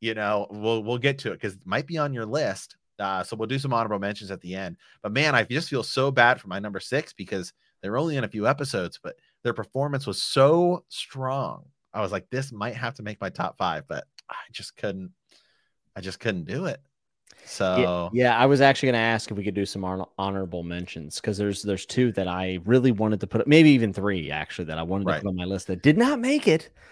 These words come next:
Speaker 1: I know. I
Speaker 2: And
Speaker 1: have
Speaker 2: I feel
Speaker 1: one,
Speaker 2: bad.
Speaker 1: I have, I have one that I'm looking at. I'm like, "How is this character not on my list at all?" And I'm just like,
Speaker 2: <laughs>
Speaker 1: "Ah, it's just so tough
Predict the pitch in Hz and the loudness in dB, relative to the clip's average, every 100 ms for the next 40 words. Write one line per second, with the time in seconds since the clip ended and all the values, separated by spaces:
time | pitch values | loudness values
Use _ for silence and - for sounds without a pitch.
0 | - - - 98 95 98 95 - 110 127 | -20 -20 -6 -4 0 0 -2 0 6 8
1 | 139 131 110 127 139 135 120 139 139 - | 8 8 6 6 6 6 6 6 2 -4
2 | _ _ 110 131 131 107 113 151 110 95 | _ _ 6 8 6 4 0 2 0 0
3 | 95 101 98 101 90 92 - 110 113 104 | -2 -4 -4 -4 -4 -8 -4 -2 0 -2
4 | 95 - 98 98 92 90 92 90 87 110 | -8 -6 -6 -4 -4 -2 -2 -4 -6 -8
5 | - - - 90 104 110 - 95 90 90 | -8 -14 -8 -2 0 -2 -6 -10 -10 -10
6 | - 85 87 - - - - - 85 - | -10 -10 -10 -12 -10 -8 -8 -10 -16 -12
7 | 110 - 127 120 - 151 208 165 - | -10 -6 -2 -2 2 4 4 2 -6